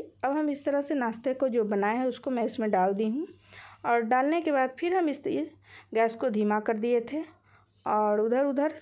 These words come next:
हो रहा है। फिर मैं दूसरा इसी तरह से नाश्ता फिर तैयार कर लेती हूँ। तो इसी तरह से गोल कर लेना है और फिर गोल करके फिर से मैं प्याज की स्लाइस इस तरह से लगा करके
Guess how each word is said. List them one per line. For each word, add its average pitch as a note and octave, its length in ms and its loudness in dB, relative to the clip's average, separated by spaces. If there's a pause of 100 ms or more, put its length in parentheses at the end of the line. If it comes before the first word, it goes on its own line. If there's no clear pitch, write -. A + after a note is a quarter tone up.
(180)
हो A3+ 100 2
रहा A#3 280 2
है। D4 160 0
फिर D4+ 180 -2
मैं D4 200 2
दूसरा B3 320 0
इसी C4+ 220 -2
तरह A3+ 200 0
से A#3+ 120 -4
नाश्ता G#3+ 380 -2
फिर B3+ 200 -8
तैयार C4 300 2
कर B3+ 160 -2
लेती B3+ 340 -2
हूँ। D#4+ 160 -2 (480)
तो C#4 60 -4
इसी D4 180 -2
तरह D4+ 220 2
से D4+ 180 0
गोल A#3+ 220 2
कर A#3+ 180 2
लेना A#3+ 340 2
है D4 260 -4 (260)
और A#3 120 -2
फिर B3+ 200 -4
गोल A3+ 220 2
करके A#3 340 -2
फिर C#4 220 -4
से C#4+ 160 -4
मैं C#4+ 180 0
प्याज G#3 300 -2
की A#3 100 -4
स्लाइस A3+ 380 -2
इस A3+ 160 -8
तरह G#3 160 0
से A3+ 140 -2
लगा G#3 300 0
करके G#3 340 -2